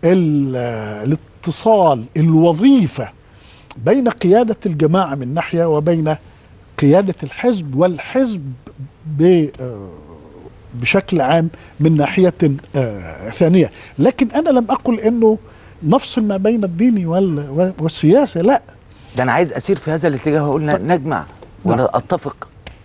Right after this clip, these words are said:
Speaker 2: كطرح ما بين الدين والسياسة.
Speaker 1: نعم.
Speaker 2: ولكن أي سياسة مع أي اتجاه ديني،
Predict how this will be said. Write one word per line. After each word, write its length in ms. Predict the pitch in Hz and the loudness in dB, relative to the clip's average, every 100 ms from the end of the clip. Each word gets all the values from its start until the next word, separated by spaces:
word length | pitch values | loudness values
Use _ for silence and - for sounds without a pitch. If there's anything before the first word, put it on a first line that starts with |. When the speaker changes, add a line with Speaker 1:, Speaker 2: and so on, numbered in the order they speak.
| - - - | -18 -18 -10
Speaker 2:
كطرح 520 | - 101 160 165 - - - - | -8 -2 0 0 -2 -12 -18 -2
ما 140 | 170 | 0
بين 220 | 175 180 156 | 2 0 0
الدين 280 | 120 156 | -4 -4
والسياسة. 540 | 147 120 - 87 - - - - | -6 -6 -4 -4 -6 -14 -20 -8
Speaker 1:
نعم. 220 | 127 123 - - - - | -6 -6 -8 -20 -20 -4
Speaker 2:
ولكن 520 | 113 151 175 - 139 - - _ _ _ _ _ _ _ | 0 2 0 -2 -6 -8 -20 _ _ _ _ _ _ _
أي 180 | - 196 | 0 0
سياسة 520 | 175 170 180 170 175 - _ _ _ - - - | 0 2 2 0 -6 -8 _ _ _ -20 -12 -4
مع 240 | 117 127 | -2 0
أي 360 | 214 196 185 - - - | 0 0 -2 -4 -8 -8
اتجاه 440 | 139 - 135 170 | -6 -4 0 0
ديني، 440 | 120 117 127 90 | 0 -2 -2 -2